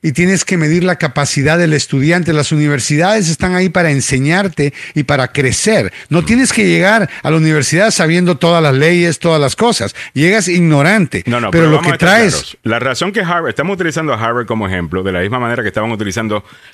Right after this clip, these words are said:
Speaker 2: eh, U C L A, eh, como ejemplo, ayer en un reportaje de C N N, porque esas son las universidades elite,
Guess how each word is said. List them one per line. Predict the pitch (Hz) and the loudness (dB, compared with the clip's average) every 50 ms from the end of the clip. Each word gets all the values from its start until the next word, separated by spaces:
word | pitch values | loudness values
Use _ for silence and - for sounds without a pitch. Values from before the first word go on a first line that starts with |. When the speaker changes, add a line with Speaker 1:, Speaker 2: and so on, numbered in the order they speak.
| _ | _
Speaker 2:
eh, | - 110 95 95 95 95 92 92 92 101 113 123 | -4 -2 -2 -2 -2 -2 -4 -4 -4 -4 -4 -4
U | 120 | -4
C | - - 131 113 | -4 -4 -4 -2
L | 101 107 120 | -2 -2 -2
A, | 113 101 92 92 110 - | -2 -4 -4 -6 -6 -6
eh, | - 95 90 90 90 - | -6 -4 -4 -4 -4 -6
como | - 101 95 92 | -6 -4 -4 -4
ejemplo, | 92 104 107 101 80 95 98 98 107 - | -4 -4 -6 -4 -4 -4 -4 -4 -4 -4
ayer | 87 90 92 95 98 104 | -4 -4 -4 -4 -4 -4
en | 104 | -4
un | 104 92 | -4 -6
reportaje | 107 98 90 92 82 104 98 98 95 | -6 -6 -6 -6 -6 -4 -4 -4 -4
de | 92 90 | -4 -4
C | - - 95 92 | -4 -4 -4 -4
N | 92 90 82 76 | -4 -4 -4 -4
N, | 76 76 90 - - - - - | -4 -6 -6 -8 -12 -16 -12 -8
porque | - 101 95 113 | -8 -6 -4 -4
esas | 107 123 131 117 | -6 -6 -6 -4
son | 135 139 | -4 -4
las | 147 139 | -4 -4
universidades | 139 127 120 110 104 98 - 104 98 92 92 95 101 107 - - - _ _ _ _ | -4 -4 -4 -4 -4 -4 -4 -4 -4 -2 -2 -4 -4 -6 -8 -12 -18 _ _ _ _
elite, | 113 113 127 170 220 202 - - - | -6 -4 -4 -4 -6 -8 -8 -12 -16